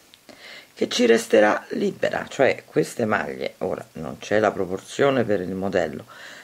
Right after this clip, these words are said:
ma poi con un sottopunto o dei puntini veloci che prendano la base e il lato, noi rifiniamo in maniera completamente perfetta,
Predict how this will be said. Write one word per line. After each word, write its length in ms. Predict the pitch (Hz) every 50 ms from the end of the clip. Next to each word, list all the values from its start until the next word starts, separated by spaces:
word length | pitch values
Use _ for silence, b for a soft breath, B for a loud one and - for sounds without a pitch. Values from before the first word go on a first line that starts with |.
| B _ _
ma 180 | - - 170 170
poi 500 | 170 - 120 101 87 76 64 57 - - - _
con 220 | - - 87 92
un 140 | 95 92 92
sottopunto 840 | - - 170 165 170 - - 131 - 110 107 95 92 87 - - 78 - -
o 100 | - 95
dei 160 | - 101 95
puntini 500 | - 95 95 98 - - 123 127 120 101
veloci 520 | 92 95 95 90 80 80 - - - -
che 160 | - - - -
prendano 760 | - - - 101 98 95 95 90 90 87 85 76 69 62 -
la 140 | - 71 87
base 600 | - 85 87 90 85 78 78 - - - 67 - - _ _ _ _ _
e 200 | - 85 85 - - - -
il 180 | - 92 -
lato, 520 | 80 73 - - - - - - - B B B B B B B B B B B _
noi 340 | - 165 160 156 143 120 113
rifiniamo 880 | 110 120 120 120 - 139 131 131 135 127 120 113 101 90 78 80 - -
in 160 | - 110 113 110
maniera 540 | 113 110 110 117 120 113 107 92 80 92
completamente 1000 | - - 170 175 170 - - 69 69 82 92 101 107 113 113 104 98 - - -
perfetta, 800 | - - - - - - - - - - - _ - 104 107 B